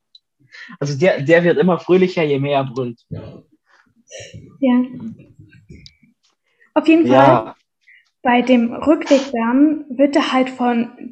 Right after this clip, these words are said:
Speaker 2: diesen Leuten mit diesen komischen Mänteln halt umarmt. Und
Speaker 1: Ja. Nein,
Speaker 2: äh,
Speaker 1: also,
Speaker 2: stell dir
Speaker 1: nein,
Speaker 2: vor,
Speaker 1: also das fand ich
Speaker 2: stell
Speaker 1: ganz, also er, er geht von, er geht nach Hause von der Arbeit und dann wird er, mm,
Speaker 2: Umarmt.
Speaker 1: wird er, wird er halt,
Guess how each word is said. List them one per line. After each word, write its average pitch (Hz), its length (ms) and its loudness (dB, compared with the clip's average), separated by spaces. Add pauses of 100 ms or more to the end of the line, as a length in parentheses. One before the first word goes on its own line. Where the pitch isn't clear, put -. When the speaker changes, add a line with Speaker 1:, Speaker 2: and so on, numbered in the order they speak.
Speaker 2:
diesen 240 320 4
Leuten 339 680 2
mit 262 180 4
diesen 226 280 2
komischen 247 640 2
Mänteln 311 800 -2
halt 220 240 -6
umarmt. 339 880 -2 (600)
Und 285 340 8
Speaker 1:
Ja. 285 180 2 (420)
Nein, 143 180 6
Speaker 2:
äh, - 20 6
Speaker 1:
also, 135 240 2
Speaker 2:
stell - 140 -4
dir 139 60 6
Speaker 1:
nein, 123 100 4
Speaker 2:
vor, - 100 2
Speaker 1:
also 117 260 -4
das - 120 -4
fand - 120 4
ich - 60 2
Speaker 2:
stell 180 100 6
Speaker 1:
ganz, 143 120 0
also 147 220 2
er, 143 220 0 (100)
er 139 120 2
geht 160 240 0
von, 131 280 -4
er 131 120 -4
geht 131 200 -2
nach 123 120 -10
Hause 359 340 -2 (500)
von 127 120 -8
der 135 120 -2
Arbeit - 300 -4
und 135 100 -6
dann 143 220 -4
wird 143 260 -4
er, 127 480 -2
mm, 110 260 -10 (420)
Speaker 2:
Umarmt. 262 320 4
Speaker 1:
wird - 20 -2
er, 135 320 0
wird 139 220 -2
er 120 240 -2
halt, 123 160 -4